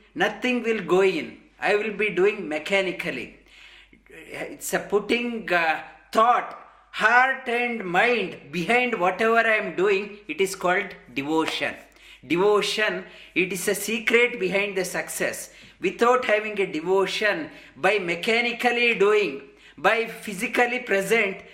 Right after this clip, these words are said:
mentally absent, no heart is there. Without that one, we cannot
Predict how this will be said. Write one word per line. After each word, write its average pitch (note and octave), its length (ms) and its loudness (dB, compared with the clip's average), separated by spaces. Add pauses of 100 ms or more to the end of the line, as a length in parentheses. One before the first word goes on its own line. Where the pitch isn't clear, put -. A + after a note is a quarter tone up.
(120)
mentally A3+ 560 2
absent, F#3 680 0
no A#3+ 380 2 (440)
heart C4 440 2
is G#3+ 220 -12
there. G3+ 340 -2 (220)
Without A#3+ 500 2
that F#3 300 -2
one, F3+ 240 0
we F#3 100 -6
cannot A3 800 2